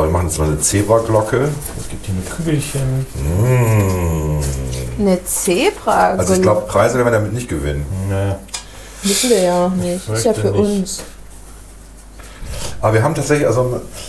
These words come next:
Speaker 1: mal so überlegt, also das ist schon hier so, ähm, diabetesgerecht. Wir haben eine sehr dünne Zuckerschicht
Speaker 2: Ja,
Speaker 1: aufgetragen.
Speaker 2: ich hab das vorhin gesagt. Wir machen für jeden ein Angebot.
Speaker 3: Was sie nicht ablehnen können.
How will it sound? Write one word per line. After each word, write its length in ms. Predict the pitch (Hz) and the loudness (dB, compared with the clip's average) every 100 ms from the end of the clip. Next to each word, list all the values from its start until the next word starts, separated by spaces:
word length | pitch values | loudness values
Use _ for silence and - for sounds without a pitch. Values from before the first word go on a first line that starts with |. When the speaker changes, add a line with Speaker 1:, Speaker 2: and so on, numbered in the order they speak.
| - | -8
Speaker 1:
mal 140 | 113 120 | -2 0
so 80 | 117 | 4
überlegt, 280 | 117 151 | 4 4
also 180 | - 113 | 2 0
das 160 | 113 117 | 0 0
ist 140 | 147 | 0
schon 180 | - 160 | 0 2
hier 180 | 147 139 | 2 2
so, 300 | 135 127 113 | 4 4 4
ähm, 260 | 110 113 107 | 2 2 2
diabetesgerecht. 920 | 120 117 127 101 - 85 78 104 - | 2 2 0 -2 -4 -2 0 0 0
Wir 80 | 87 | -2
haben 80 | - | 0
eine 120 | 98 | 0
sehr 200 | 104 110 | 2 2
dünne 380 | - 110 95 82 | 2 2 2 0
Zuckerschicht 520 | - - - 80 87 | -2 -2 -2 -2 0
Speaker 2:
Ja, 60 | 87 | 0
Speaker 1:
aufgetragen. 300 | 90 92 - | 0 -2 -2
Speaker 2:
ich 80 | - | 0
hab 100 | - | 2
das 140 | 135 - | 2 2
vorhin 240 | 131 139 | 2 2
gesagt. 460 | 135 139 - - - - - - - - - - | 2 0 0 -4 -14 -16 -16 -16 -14 -12 -12 -2
Wir 100 | 101 | 2
machen 260 | 113 113 113 | 2 2 2
für 100 | 113 | 2
jeden 320 | 120 143 156 | 4 2 2
ein 140 | 135 135 | 0 0
Angebot. 540 | 117 95 87 87 - - - - - - - - - - - | 2 2 2 0 -2 -10 -16 -16 -16 -8 -4 -2 -4 -8 0
Speaker 3:
Was 180 | 247 254 | 2 4
sie 80 | |
nicht 220 | 247 254 240 | 4 4 2
ablehnen 460 | 196 190 147 131 | 2 0 -4 -4
können. 400 | - - - 202 | -6 -10 -10 -12